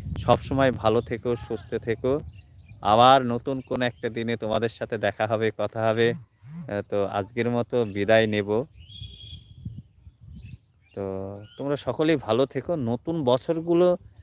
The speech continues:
পরিবার, আত্মীয় স্বজনদের নিয়ে তোমাদের অনেক অনেক ভালো কাটুক, আহ, এই শুভকামনায়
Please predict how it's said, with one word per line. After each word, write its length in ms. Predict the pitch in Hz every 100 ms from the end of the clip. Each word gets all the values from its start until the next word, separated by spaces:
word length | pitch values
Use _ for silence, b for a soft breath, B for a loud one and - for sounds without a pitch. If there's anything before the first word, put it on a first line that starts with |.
| b b _
পরিবার, 480 | - 131 139 147 147 -
আত্মীয় 500 | 117 110 - 135 135
স্বজনদের 640 | - 127 117 131 135 135
নিয়ে 240 | 131 135 131
তোমাদের 420 | 127 117 120 123 117 -
অনেক 420 | 107 117 151 -
অনেক 280 | 147 147 127
ভালো 300 | - 104 113
কাটুক, 400 | 110 107 - 143
আহ, 840 | - - _ _ _ - 110 104 -
এই 240 | 113 123 135
শুভকামনায় 920 | - 117 123 131 123 123 127 127